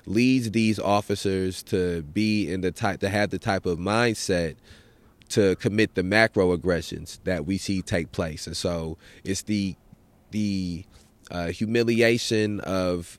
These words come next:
uh, people who have been accused, uh, of a crime. It is the, uh, intimidation of people that they think may have done a crime. It is the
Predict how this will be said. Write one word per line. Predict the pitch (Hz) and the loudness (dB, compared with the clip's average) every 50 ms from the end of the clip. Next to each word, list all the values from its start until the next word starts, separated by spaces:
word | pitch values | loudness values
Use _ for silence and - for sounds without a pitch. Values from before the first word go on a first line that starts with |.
| _ - | _ -14
uh, | - 71 78 71 71 | -10 -10 -10 -10 -8
people | - - 120 - 107 107 | -4 -4 -4 -2 -2 0
who | 110 104 | 2 2
have | 101 98 90 | 2 2 2
been | 87 101 98 | 0 0 -2
accused, | 92 90 - - 113 113 110 107 104 101 95 - - - - - | -2 -4 -4 -2 -2 0 2 2 0 0 -2 -6 -12 -16 -14 -12
uh, | - 78 78 64 | -10 -10 -8 -6
of | 76 87 76 | -6 -4 -4
a | 90 | -4
crime. | - - 117 101 95 87 76 69 73 80 | -2 0 0 2 2 2 0 -2 -4 -4
It | 85 82 | -2 -2
is | 90 90 85 | -2 -2 -4
the, | - - 98 98 95 92 90 85 80 - - - - - - - | -2 -2 0 0 0 0 -2 -4 -6 -10 -16 -20 -20 -20 -18 -14
uh, | - - 76 76 71 - - | -12 -10 -10 -10 -12 -8 -8
intimidation | 92 95 - - 147 123 120 117 104 117 113 117 120 - - 113 104 | -6 -4 0 2 4 6 6 6 6 6 6 6 6 4 2 2 2
of | 101 - | 0 0
people | - 120 113 107 107 95 | 0 0 2 2 2 4
that | 98 95 - | 2 2 2
they | - 101 98 | 2 0 0
think | 92 - - 110 113 98 - - - | 0 0 0 0 0 -2 -6 -8 -4
may | 92 107 110 120 123 | 0 2 2 2 2
have | 113 117 101 95 92 87 80 82 78 | 2 2 2 2 0 -2 -4 -4 -2
done | 76 95 90 85 | -2 0 0 0
a | 85 | -2
crime. | - - 101 92 87 82 76 71 73 85 | -2 0 0 0 0 -2 -4 -4 -4 -4
It | 90 87 | -2 0
is | 95 92 87 | 0 -2 -2
the | 87 101 101 101 98 95 92 90 | -2 -2 0 0 0 -2 -2 -4